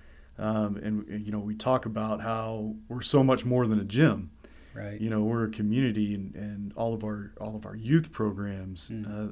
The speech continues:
Speaker 1: that were canceled, all the sports, the after-school program, um, you know, our, our mentoring program, things like that. And not being able to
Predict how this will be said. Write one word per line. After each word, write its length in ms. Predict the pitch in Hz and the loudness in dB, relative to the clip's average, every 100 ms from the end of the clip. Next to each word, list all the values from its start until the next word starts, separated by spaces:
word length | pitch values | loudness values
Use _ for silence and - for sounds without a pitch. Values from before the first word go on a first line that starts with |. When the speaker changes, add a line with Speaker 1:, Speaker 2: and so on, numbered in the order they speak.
| - | -8
Speaker 1:
that 220 | 110 104 | -8 -8
were 120 | 107 | -8
canceled, 560 | 107 123 117 107 104 104 - - - | -6 -6 -6 -6 -8 -10 -16 -18 -4
all 120 | 113 | -2
the 80 | 110 | -2
sports, 500 | - 143 123 110 - | 2 4 4 2 -4
the 120 | 104 | -6
after-school 480 | 107 - - 127 123 | -6 -8 -6 -2 -2
program, 680 | 110 107 101 104 104 98 95 - - - - - | -2 -6 -4 -6 -8 -10 -12 -18 -20 -20 -20 -10
um, 560 | 107 110 104 98 98 87 | -6 -4 -4 -6 -8 -10
you 120 | 110 107 | -8 -8
know, 60 | |
our, 200 | 101 101 | -6 -8
our 100 | - | -6
mentoring 480 | 107 113 127 120 107 | -2 2 2 2 0
program, 540 | - 110 101 101 101 98 | 0 -4 -2 -6 -8 -4
things 200 | 151 170 | -2 0
like 220 | 135 110 | 0 0
that. 360 | 107 110 110 110 - - - - - - | -4 -2 -4 -6 -12 -20 -20 -20 -20 -10
And 640 | - 117 110 107 107 101 - - - - | -4 0 2 4 2 0 -6 -14 -14 -10
not 540 | 117 123 131 131 135 | -4 2 4 4 2
being 180 | 135 131 | 2 4
able 320 | 123 117 113 | 4 2 0
to 720 | 110 - 117 113 107 107 107 | -2 -2 0 0 2 0 0